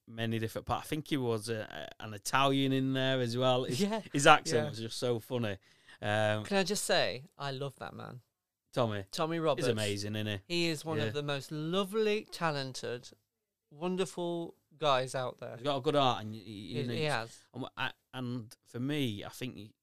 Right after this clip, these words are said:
Speaker 1: your circle of people is so important.
Speaker 2: Yeah.
Speaker 1: And that's why it's fantastic. N-, you know, we, we mentioned earlier, we mentioned Danny Glover and did some name drops, and, you know, it seems like we can relate because we know him, and, and,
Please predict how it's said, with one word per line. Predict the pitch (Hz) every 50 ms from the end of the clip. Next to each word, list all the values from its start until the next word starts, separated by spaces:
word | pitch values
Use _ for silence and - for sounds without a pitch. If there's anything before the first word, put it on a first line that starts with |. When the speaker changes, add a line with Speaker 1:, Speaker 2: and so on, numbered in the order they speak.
| _ _ _
Speaker 1:
your | 104
circle | - - - 139 147 156 151 - 131 110
of | 98 -
people | 101 113 135 135 - 120 104
is | 98 95
so | - - 127 120 117
important. | 107 101 - - 110 117 113 110 - - - 135 143
Speaker 2:
Yeah. | 151 147 127 120 - _ _ -
Speaker 1:
And | 113 113 123
that's | 135 - - - -
why | 123 120 120 117 113 110 104 90
it's | 107 - -
fantastic. | - - 117 110 - - 120 117 - - 120 64
N-, | 76 117 113 113 _ _ _ _ _ _ _ _ _
you | -
know, | 120 120 113
we, | 110 110 113 - _ _ _ _ _
we | - 123
mentioned | 127 135 131 120 - 117 120
earlier, | 139 139 131 127
we | 120 117 117
mentioned | 113 117 113 127 - 131 117
Danny | 120 117 117 113
Glover | 110 123 123 123 120 120
and | 113 110 104
did | 110 104 -
some | - - 107 110
name | 123 139 135 135
drops, | 131 123 110 104 - - -
and, | - 104 107 104 98 - _ _ _ _ _ _ _
you | -
know, | 104 107 101 101 101 98 95 - _ _
it | - 104 95 -
seems | - 120 120 117 113 110
like | 117 113 107 107 107 -
we | 92 107
can | - - 101
relate | 101 107 117 101 87
because | 92 95 - 101 101
we | 104 104 107
know | 110 120 139 160 156
him, | 123 107 104
and, | 104 107 113
and, | 110 85 65 67 95 117 117